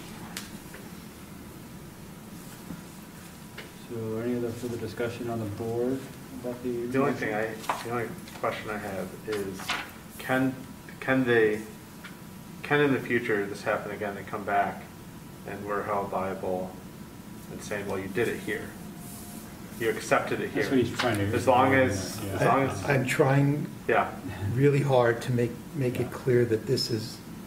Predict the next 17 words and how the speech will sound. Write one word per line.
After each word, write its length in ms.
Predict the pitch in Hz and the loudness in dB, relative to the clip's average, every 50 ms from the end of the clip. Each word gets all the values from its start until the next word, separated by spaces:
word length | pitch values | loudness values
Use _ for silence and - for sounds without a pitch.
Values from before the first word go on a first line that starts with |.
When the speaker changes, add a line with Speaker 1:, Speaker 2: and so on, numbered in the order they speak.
| - - - - - - - - - - - - - - - - | -12 -12 -12 -14 -14 -12 -12 -14 -14 -12 -14 -14 -14 -12 -6 0
Speaker 3:
an 100 | 127 123 | 2 2
exception 680 | 117 - - - 147 123 123 - - - 131 135 139 | 2 4 4 6 6 6 6 4 2 2 4 4 6
Speaker 2:
An 40 | 117 | 4
exception. 280 | 110 - - - 110 | 4 2 0 0 2
Speaker 3:
and 100 | 117 117 | 2 4
not 180 | 127 123 123 123 | 4 4 6 6
a 60 | 127 | 4
rule, 400 | 113 107 113 123 127 135 143 - | 4 4 2 2 4 4 2 2
and 180 | - 110 120 123 | 0 0 0 0
that 40 | 120 113 | 2 4
Speaker 2:
Right. 300 | 117 107 101 - - - | 4 4 4 2 2 4
Speaker 3:
nobody 320 | 139 143 151 147 156 139 139 | 6 8 8 8 8 6 4
comes 280 | - - 131 123 120 113 | 0 0 0 0 0 0
back 360 | 110 123 113 110 113 - - | 0 0 2 2 0 0 0
and 120 | 120 107 | -2 -2
says, 400 | 101 - - - 131 120 117 107 | -2 -2 -2 2 4 4 4 2
"But 180 | 98 104 104 98 | 2 -2 -2 -2